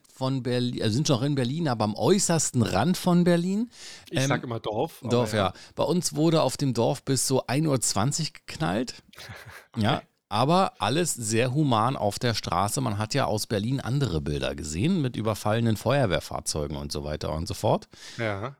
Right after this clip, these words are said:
Speaker 1: Ähm, wie war das bei euch im schönen, äh, Prenzlauer Berg?
Speaker 2: Äh, wir waren nicht zu Hause, muss ich dazu
Speaker 1: Ach
Speaker 2: sagen.
Speaker 1: so.
Speaker 2: Also wir waren auch, wir sind auch geflohen.
Speaker 1: Ja.
Speaker 2: Ja, wir, wir mögen beide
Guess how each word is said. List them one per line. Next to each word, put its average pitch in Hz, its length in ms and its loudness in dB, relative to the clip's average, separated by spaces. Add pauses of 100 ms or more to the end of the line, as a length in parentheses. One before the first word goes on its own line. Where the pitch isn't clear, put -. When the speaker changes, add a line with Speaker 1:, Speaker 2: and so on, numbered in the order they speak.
(140)
Speaker 1:
Ähm, 110 400 2
wie 120 180 2
war 131 180 2
das 139 180 0
bei 147 100 0
euch 135 300 0
im 131 100 -2
schönen, 160 460 4
äh, 139 320 4
Prenzlauer 147 520 2
Berg? 139 380 0 (300)
Speaker 2:
Äh, 151 200 -8
wir 127 140 -2
waren 151 360 0
nicht 170 200 -4
zu 160 140 0
Hause, 151 240 2
muss 131 100 0
ich 113 60 -6
dazu - 280 -6
Speaker 1:
Ach 120 60 2
Speaker 2:
sagen. 107 80 0
Speaker 1:
so. 240 120 4
Speaker 2:
Also 113 120 0
wir 123 80 -8
waren 127 180 -6
auch, 135 280 -10
wir 143 80 -12
sind 147 100 -4
auch 147 140 -6
geflohen. 131 640 -6
Speaker 1:
Ja. 95 220 0
Speaker 2:
Ja, - 200 -10
wir, 131 240 -10
wir 123 100 -8
mögen 139 420 -6
beide 160 580 -2